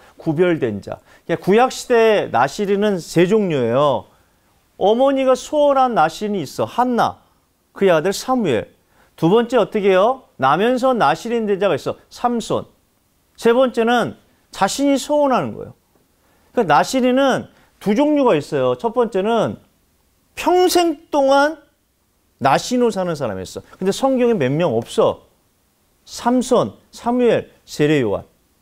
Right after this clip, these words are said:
나머지는 어떻게 해요? 나시란 단어가 성경에 많은데 대부분 어떻게 합니까? 일정 기간을 정하는 거예요.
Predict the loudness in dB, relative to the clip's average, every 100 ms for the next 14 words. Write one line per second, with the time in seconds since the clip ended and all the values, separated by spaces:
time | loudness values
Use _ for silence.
0 | _ _ _ _ 0 2 4 2 2 0
1 | 0 0 4 4 2 0 _ _ _ _
2 | 0 2 2 0 -2 2 0 0 0 0
3 | 0 0 -2 -2 0 0 0 -2 0 2
4 | 0 2 2 2 0 0 0 0 -2 -2
5 | 0 2 2 0 -12 -4 -2 -2 -6 0
6 | 0 0 -4 -4 0 2 2 0 0 0
7 | 0 -2 -10